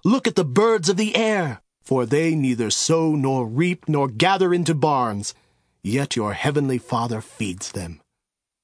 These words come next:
Are you not of more value than they? Which of you by worrying can add one cubit to his stature? So why do you worry about clothing?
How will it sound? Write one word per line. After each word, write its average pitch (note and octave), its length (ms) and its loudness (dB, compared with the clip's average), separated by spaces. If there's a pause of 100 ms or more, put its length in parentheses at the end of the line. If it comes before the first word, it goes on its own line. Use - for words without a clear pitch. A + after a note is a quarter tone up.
Are B2+ 160 0
you A#2+ 200 -2
not C#3+ 320 -4
of F2+ 140 -8
more G#2 300 -4
value B2+ 440 -2
than A#2+ 280 -4
they? B2 380 -4 (800)
Which G3 340 -2
of C3+ 160 -2
you D#3 160 0
by B2+ 240 0
worrying C3 680 0
can C3+ 300 -2
add C#3+ 260 0
one E3 400 2
cubit D#3+ 540 0
to C#3 140 2
his C#3+ 180 0
stature? G2+ 760 -4 (600)
So - 200 -2
why A#2+ 500 -2
do A#2 180 -6
you G#2+ 140 -4
worry A#2 500 -2
about B2 360 -2
clothing? G#2+ 720 -4